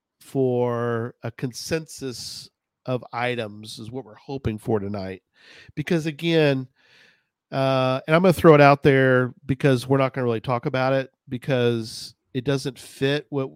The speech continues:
you and, what Jesse and I would, would consider. And we have enough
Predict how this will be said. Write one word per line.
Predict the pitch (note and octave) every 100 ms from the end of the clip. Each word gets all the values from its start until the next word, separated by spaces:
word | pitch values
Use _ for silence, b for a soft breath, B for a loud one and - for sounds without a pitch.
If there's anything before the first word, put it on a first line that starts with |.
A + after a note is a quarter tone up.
| _
you | B2+ C#3
and, | B2 C3
what | C3+ B2
Jesse | - C3 C#3
and | C#3
I | B2+ B2+
would, | B2 - - _ _ _
would | B2+ A#2+ -
consider. | A#2+ - - B2+ B2 A#2 - _ _ _ _ _ _ -
And | B2+
we | D3
have | D3
enough | B2+ A#2+ A#2